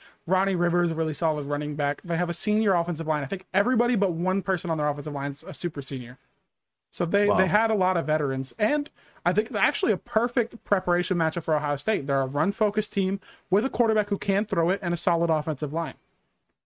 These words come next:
Speaker 1: That's pretty much how I would describe Ohio State right now. They've been running the ball a lot. They hit you deep over top, and they have the offensive line. They have the talent and the big guys up front to stop you from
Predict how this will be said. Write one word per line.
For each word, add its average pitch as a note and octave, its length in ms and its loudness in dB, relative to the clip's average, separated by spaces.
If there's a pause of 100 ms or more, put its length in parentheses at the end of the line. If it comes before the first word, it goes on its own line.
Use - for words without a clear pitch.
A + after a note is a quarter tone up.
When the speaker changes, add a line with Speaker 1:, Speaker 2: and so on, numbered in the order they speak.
(200)
Speaker 1:
That's D#3 300 -2 (560)
pretty A3+ 160 4
much G4+ 180 0
how G#3 180 4
I G#3 40 4
would G3 120 2
describe F#3 480 0
Ohio F#3+ 280 2
State D#4 260 -2
right D#3+ 140 2
now. D3 80 0
They've D#3 220 0
been F3 180 2
running F#3+ 260 2
the G#3 60 4
ball G#3+ 260 2
a - 20 2
lot. A3 220 0 (280)
They E3+ 120 2
hit G3+ 220 2
you A3 120 4
deep G#3 320 0
over G3 160 2
top, A3 320 0 (340)
and F3+ 360 0 (200)
they E3 120 0
have E3 180 2
the E3 160 2
offensive D#3+ 320 0
line. E3+ 300 0
They G3 60 0
have E3+ 180 0
the E3 60 -6
talent G3 360 -4
and F3+ 100 -2
the D#3 40 -2
big E3 220 -2
guys E3 220 2
up D#3 140 -6
front G3+ 280 -2
to F3+ 80 -2
stop E3+ 460 0
you F#3 160 -2
from F#3+ 420 -4